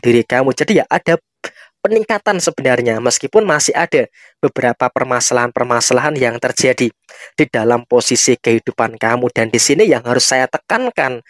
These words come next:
di posisi tujuh hari terakhir di bulan Maret tahun dua ribu dua puluh tiga ini, untuk teman-teman yang memiliki zodiak Sagittarius adalah kamu berhak bahagia dengan keputusan kamu sendiri. Ingat loh, kamu berhak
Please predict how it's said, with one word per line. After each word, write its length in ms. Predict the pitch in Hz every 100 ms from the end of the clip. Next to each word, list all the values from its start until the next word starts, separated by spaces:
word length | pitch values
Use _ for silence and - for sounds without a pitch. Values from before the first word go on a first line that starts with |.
| - - -
di 80 | 135
posisi 480 | 147 143 165 220
tujuh 320 | - 185 143 120
hari 160 | 123
terakhir 560 | 131 170 185 170 139 120 - - -
di 160 | 143 -
bulan 320 | 131 123 127
Maret 320 | 127 165 -
tahun 320 | 147 143 147
dua 240 | - 123 120
ribu 240 | 117 127
dua 240 | - 120
puluh 240 | 113 131 -
tiga 240 | 131 123
ini, 240 | 117 160 233 _ - -
untuk 240 | 156 208
teman-teman 480 | - 156 151 156 143
yang 160 | 123 123
memiliki 480 | 123 180 220 -
zodiak 480 | 127 127 - 127 -
Sagittarius 640 | - 127 - 127 127 170 -
adalah 400 | - 131 160 190
kamu 240 | 180 262
berhak 320 | - 123 143 -
bahagia 720 | 135 127 120 - 139 165 208 - - -
dengan 320 | 143 135 139 147
keputusan 560 | 156 156 151 - 143
kamu 160 | 147 147
sendiri. 400 | - 139 131 - 160
Ingat 240 | 175 165
loh, 160 | 120 107 _ - - -
kamu 240 | 165 214
berhak 320 | - 127 151